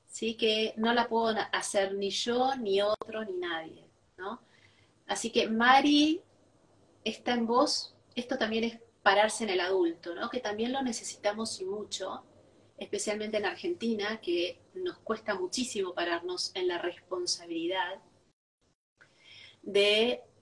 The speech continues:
que lo que está ocurriendo en tu vida está llamándote, está pidiendo una labor pa-, en vos, para vos y para tu familia, ¿sí? Eh, entonces, bueno,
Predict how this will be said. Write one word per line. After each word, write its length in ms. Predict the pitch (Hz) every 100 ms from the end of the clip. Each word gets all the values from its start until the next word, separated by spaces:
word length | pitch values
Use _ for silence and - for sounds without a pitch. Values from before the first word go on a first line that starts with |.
| _ _
que 140 | 208
lo 120 | 190 190
que 80 |
está 340 | - - 226 247
ocurriendo 640 | 247 214 214 233 233 214
en 140 | 196
tu 140 | 208 220
vida 640 | 247 233 202 202 254 294 _ _ _ _ _ _
está 320 | - - 240
llamándote, 960 | 240 226 226 208 180 170 - 170 - _ _
está 400 | - - 202 202
pidiendo 560 | 220 202 269 302 262 220
una 220 | 208 196
labor 540 | 185 180 185 185 - -
pa-, 140 | - -
en 220 | 185 190
vos, 380 | 202 233 320 -
para 240 | 214 196
vos 360 | 190 233 311 -
y 80 | -
para 320 | 196 185 180 -
tu 140 | 185
familia, 560 | 196 180 165 156 - - _ _ _
¿sí? 360 | - 220 285 311 _ _ _ _ _ _ _ _ _ -
Eh, 1040 | 196 190 185 180 180 175 175 175 170 170 - _ _
entonces, 440 | 196 214 220 262
bueno, 340 | 226 170 -